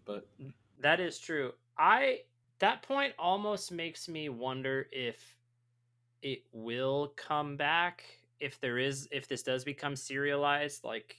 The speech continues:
Speaker 1: Mm-hmm.
Speaker 2: zombie Thanos will be in a future episode. And I know that sounds far-fetched,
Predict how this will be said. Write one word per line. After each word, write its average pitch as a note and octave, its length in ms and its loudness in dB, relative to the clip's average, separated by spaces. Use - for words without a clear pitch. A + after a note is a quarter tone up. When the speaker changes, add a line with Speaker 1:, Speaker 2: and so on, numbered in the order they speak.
Speaker 1:
Mm-hmm. G#2+ 200 -6
Speaker 2:
zombie C3 500 -2
Thanos C3 600 -4
will A2+ 160 -8
be B2+ 180 -2
in C3 80 0
a B2 80 -2
future B2 340 -6
episode. C3 380 -2
And C3+ 100 -6
I C#3+ 60 0
know E3 160 0
that F#3+ 220 4
sounds D3 340 -4
far-fetched, B2+ 760 -2